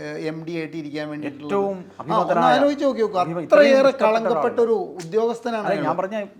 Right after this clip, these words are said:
Speaker 2: ഇവിടുത്തെ മുഖ്യമന്ത്രിക്ക് ഏറ്റവും ഇഷ്ടപ്പെട്ട
Speaker 1: ആ,
Speaker 2: ഉദ്യോഗസ്ഥൻ.
Speaker 1: ഇഷ്ടപ്പെട്ട, അത്, അത്
Speaker 2: സാർ
Speaker 1: മാത്രമല്ല,
Speaker 2: പറയുന്ന ദിവസം ഇത്രയും കളങ്കിതനായ ഒരാളല്ല.
Speaker 1: മോൻസൺ മാവുങ്കൽ എന്ന് പറയുന്ന ഒരു
Speaker 2: അതെ.
Speaker 1: തട്ടിപ്പുകാരൻ്റെ താവളത്തിൽ വരെ പോയിട്ട് തൻ്റേതായിട്ടുള്ള, പറയില്ലേ, പരാധീനത നമുക്ക് ബോധ്യപ്പെടുത്തി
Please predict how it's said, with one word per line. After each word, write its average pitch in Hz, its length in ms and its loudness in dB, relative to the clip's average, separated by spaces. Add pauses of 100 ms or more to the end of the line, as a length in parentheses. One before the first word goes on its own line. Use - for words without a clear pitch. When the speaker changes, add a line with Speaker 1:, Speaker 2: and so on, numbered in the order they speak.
(160)
Speaker 2:
ഇവിടുത്തെ 175 320 -10
മുഖ്യമന്ത്രിക്ക് 226 520 -8
ഏറ്റവും 240 200 -8
ഇഷ്ടപ്പെട്ട 262 360 -6
Speaker 1:
ആ, 254 80 0
Speaker 2:
ഉദ്യോഗസ്ഥൻ. 226 300 2
Speaker 1:
ഇഷ്ടപ്പെട്ട, 277 320 2 (100)
അത്, 254 80 2
അത് - 340 -8
Speaker 2:
സാർ 294 100 -4
Speaker 1:
മാത്രമല്ല, 220 500 4
Speaker 2:
പറയുന്ന 233 240 2
ദിവസം 269 260 -4 (140)
ഇത്രയും 277 300 0
കളങ്കിതനായ 277 460 2
ഒരാളല്ല. 262 300 4
Speaker 1:
മോൻസൺ 277 400 2
മാവുങ്കൽ 240 500 2
എന്ന് 214 220 -6
പറയുന്ന 208 400 -4
ഒരു 135 80 -2
Speaker 2:
അതെ. 147 140 0
Speaker 1:
തട്ടിപ്പുകാരൻ്റെ 240 760 0 (140)
താവളത്തിൽ 233 640 -2
വരെ 240 160 0 (140)
പോയിട്ട് 233 560 0 (180)
തൻ്റേതായിട്ടുള്ള, 226 840 0
പറയില്ലേ, 226 360 -2 (380)
പരാധീനത 233 840 0
നമുക്ക് 214 260 -8 (100)
ബോധ്യപ്പെടുത്തി 226 580 -2